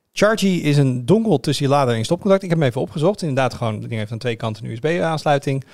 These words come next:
Ehm, en die maakt een verbinding via Bluetooth met je telefoon. En als je telefoon dan tachtig procent heeft, wat over van die appjes die dan alarm geven. En deze geeft dan een seintje naar Chargy, eh, om, eh, het laden te stoppen. Hij zegt: "Gebruik dat ding al lange tijd, werkt perfect."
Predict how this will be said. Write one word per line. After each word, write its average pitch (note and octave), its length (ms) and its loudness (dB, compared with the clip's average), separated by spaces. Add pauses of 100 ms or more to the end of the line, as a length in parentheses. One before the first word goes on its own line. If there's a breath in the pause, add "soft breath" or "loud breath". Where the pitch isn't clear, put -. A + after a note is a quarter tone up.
(360 loud breath)
Ehm, C3 380 2
en - 120 -2
die C#3+ 80 4
maakt D#3 200 2
een C#3 60 -2
verbinding C#3+ 540 2
via A#2+ 160 2
Bluetooth C3+ 640 2 (220)
met D3 260 -4
je - 80 -12
telefoon. D#3+ 420 0 (220)
En - 80 -8
als C3 120 -2
je - 60 -6
telefoon C#3 260 0
dan A#2+ 80 -2
tachtig - 240 -2
procent D3+ 260 -2
heeft, G3 240 -2
wat B2+ 220 0
over A#2+ 200 0
van A#2+ 100 -6
die B2+ 100 -4
appjes B2+ 240 -4
die A#2 120 -2
dan A#2 160 -4
alarm A2+ 340 -2
geven. D3 440 -2 (320 soft breath)
En B2 120 -8
deze D3 200 2
geeft D3 120 -2
dan C#3+ 140 2
een C3 100 -4
seintje C3+ 500 -2
naar B2 260 0
Chargy, A2+ 500 0 (380 soft breath)
eh, A2 320 2 (160)
om, C#3+ 260 2
eh, A#2 200 2
het A2+ 100 0
laden C3+ 220 2
te G#3 80 -4
stoppen. E3 280 2
Hij B2+ 140 2
zegt: C#3+ 180 -2
"Gebruik D3 320 2
dat C3 120 -4
ding C3+ 140 0
al B2+ 60 2
lange B2+ 180 0
tijd, D#3 240 0
werkt B2+ 180 2
perfect." - 540 0